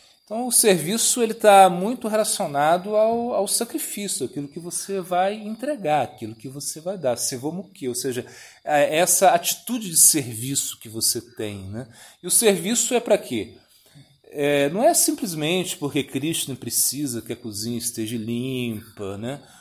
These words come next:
Ou que se construam, né, é, muitos templos, ou que, ou que se tenham jardins. Não, Krishna não precisa nada disso, né? Na realidade, quem precisa é a gente, né? Ou seja, porque a gente não seria capaz, né, de sentar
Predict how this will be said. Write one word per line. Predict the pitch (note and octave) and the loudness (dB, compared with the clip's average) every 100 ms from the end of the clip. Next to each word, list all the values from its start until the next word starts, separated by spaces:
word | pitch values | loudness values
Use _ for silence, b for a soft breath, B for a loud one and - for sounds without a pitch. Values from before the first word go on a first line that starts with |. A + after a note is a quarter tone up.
| B - | B -14
Ou | G#2+ | -14
que | - A2+ A2+ G#2 | -12 -10 -6 -6
se | G2+ - A#2+ | -4 -6 -6
construam, | - G#2 - - A2+ A#2+ B2+ G#2+ G2+ | -10 -10 -10 -12 -8 -6 -6 -6 -8
né, | B2 B2 G#2 F#2+ | -6 -6 -8 -10
é, | G#2 G2+ G2+ G2 F#2+ | -10 -8 -6 -6 -8
muitos | F#2+ G#2+ G#2 - - | -10 -12 -8 -6 -6
templos, | G#2+ A2 C3+ B2+ A#2+ A2+ A2 G#2+ G#2+ G#2+ | -6 -4 -2 -2 -2 -6 -8 -8 -8 -8
ou | G#2+ | -10
que, | A2+ G#2+ G#2+ | -10 -10 -10
ou | A2+ | -12
que | A2 | -8
se | - - - | -8 -8 -12
tenham | - A#2 A2+ G#2+ | -8 -8 -6 -6
jardins. | A2+ G#2 G2 G2 G2+ A#2+ C#3 B2 D3 | -2 -2 -4 -12 -10 -8 -6 -8 -6
Não, | D#4 C#4 G#2 - | -6 -6 -8 -14
Krishna | A2+ A2+ A3+ | -10 -8 -8
não | C#4 | -6
precisa | - B3 | -6 -2
nada | D#3 C#4+ | 0 -2
disso, | D#3 A2+ - - - | -4 -8 -10 -18 -20
né? | A2+ - B B B _ | -20 -20 B B B _
Na | A2 | -12
realidade, | A2+ A2+ B2 D3 F#3 - | 2 6 8 6 -4 -4
quem | F3 | -6
precisa | F3 F3+ - B2 C#3 G3 - - | -4 -2 0 0 -4 -6 -10 -18
é | - C#3 | -8 -4
a | C#4+ | -2
gente, | G3+ C#3 A2 - - | -4 -6 -10 -16 -18
né? | G#2+ C#3+ | -20 -16
Ou | |
seja, | - A#2 F#2 F#2 B B | -10 -8 -10 -14 B B
porque | - A#2+ | -14 -10
a | |
gente | G2+ A2+ B2+ | -8 -8 -6
não | D3 | -6
seria | - G3+ | -2 -2
capaz, | F#3+ G#3+ F3 C3 A#2 G#2+ | 0 -2 6 8 8 0
né, | B2+ C3+ B B B B | -8 -8 B B B B
de | - | -4
sentar | - A#2 G2+ - A#2 C#3+ C3 | -2 -4 -6 2 6 6 2